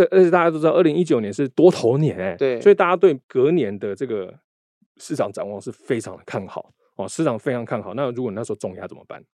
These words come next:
Speaker 1: 哇，就会遇到二零二零年三月
Speaker 2: 对，没有错。
Speaker 1: 这个事情。
Speaker 2: 没有错。
Speaker 1: 那如果我们把资金控管布局好，就是可能，诶，我们把一，我们把一天就要梭哈资金，我们把它分成一年，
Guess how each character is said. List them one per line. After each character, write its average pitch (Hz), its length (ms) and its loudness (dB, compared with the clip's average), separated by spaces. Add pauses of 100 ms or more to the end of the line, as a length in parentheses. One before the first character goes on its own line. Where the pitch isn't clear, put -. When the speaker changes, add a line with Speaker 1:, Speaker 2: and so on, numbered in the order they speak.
(120)
Speaker 1:
哇， - 120 -16
就 113 120 -8
会 113 80 -6
遇 110 80 -10
到 110 80 -8
二 110 120 -10
零 95 160 -12
二 95 60 -12
零 95 120 -14
年 80 140 -20
三 - 260 -18
月 95 120 -14
Speaker 2:
对， 110 260 -10
没 113 140 -18
有 117 80 -14
错。 113 80 -10
Speaker 1:
这 95 60 -14
个 110 60 -12
事 110 100 -10
情。 - 200 -16
Speaker 2:
没 - 40 -20
有 - 320 -20
错。 - 80 -18
Speaker 1:
那 170 80 2
如 170 120 6
果 160 160 2
我 95 60 -4
们 95 180 -12
把 - 200 -12 (280)
资 151 140 -2
金 160 120 0
控 147 140 -4
管 101 160 -4 (380)
布 143 160 4
局 90 220 -14
好， - 160 -14
就 - 120 -10
是 143 40 -8
可 110 140 -8
能， 98 100 -10
诶， 147 120 -6
我 - 140 -6
们 110 140 -12
把 87 240 -12 (200)
一， 156 300 0
我 117 100 -2
们 139 140 -2
把 127 140 -4 (100)
一 226 80 -2
天 185 320 4
就 175 80 6
要 170 80 6
梭 156 180 2
哈 143 160 2
资 123 120 -4
金， 120 320 -10 (380)
我 110 100 -6
们 156 120 -2
把 110 140 -4
它 131 100 -2
分 139 220 0
成 110 160 -6
一 143 120 -6
年， 95 280 -8